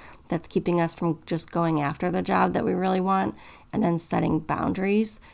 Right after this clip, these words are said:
so that we're not miserable in that job and that we can show up the way that we want to. And there's ways to do that. Okay, let's dive into some of these. So for anybody who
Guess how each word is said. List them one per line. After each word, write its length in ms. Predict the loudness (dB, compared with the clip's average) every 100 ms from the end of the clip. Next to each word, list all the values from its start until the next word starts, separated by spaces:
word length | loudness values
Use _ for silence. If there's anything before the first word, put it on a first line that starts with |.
| -18
so 140 | -6 0
that 160 | 0
we're 100 | 0
not 200 | 0 0
miserable 560 | -4 -6 -6 -4 -6 -6 -6
in 100 | -4
that 200 | -6 -8
job 340 | -8 -8 -10 -8 0
and 380 | 4 4 2 2
that 180 | 2 2
we 80 |
can 200 | 2 0
show 240 | 0 0 2
up 180 | 2 0
the 80 |
way 160 | -2 -2
that 160 | -2 -2
we 220 | 0 0
want 340 | 0 -2 -4
to. 340 | -8 -6 -8 -10 -14 -20 -20 -20 -20 -20 -20 -20 -20 -6
And 80 | -2
there's 160 | 0
ways 400 | 2 2 0 -2 -4
to 100 | -2
do 120 | 0
that. 260 | 0 -2 -4 -16 -18 -20 -20 -20 -18 -16 -16 -16 -2
Okay, 260 | 2 2 0 -4
let's 200 | -4 2
dive 180 | 2 4
into 220 | 2 0
some 180 | -2 -2
of 60 |
these. 300 | -4 -4 -6 -10 -18 -20 -20
So 180 | -6 -4
for 160 | 0 0
anybody 540 | 2 4 4 4 2
who 560 | 0 0 2 2 0